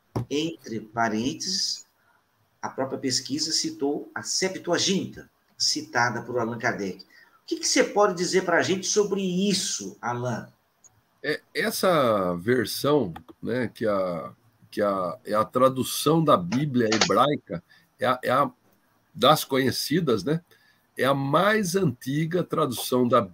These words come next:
Speaker 2: Bíblia hebraica para o grego. <clears throat> Tem até uma lenda,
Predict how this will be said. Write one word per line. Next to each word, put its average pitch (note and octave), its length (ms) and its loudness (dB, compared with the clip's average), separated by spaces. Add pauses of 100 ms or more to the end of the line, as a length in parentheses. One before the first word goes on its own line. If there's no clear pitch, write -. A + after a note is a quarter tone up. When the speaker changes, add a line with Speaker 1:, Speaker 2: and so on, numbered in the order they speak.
(100)
Speaker 2:
Bíblia A2 560 2
hebraica B2 680 4
para E3+ 300 4
o F#3+ 60 0
grego. D#3 440 2 (1200)
<clears throat> E3 600 2
Tem G3 120 6
até G3+ 220 4
uma A3+ 360 6
lenda, C#3+ 600 4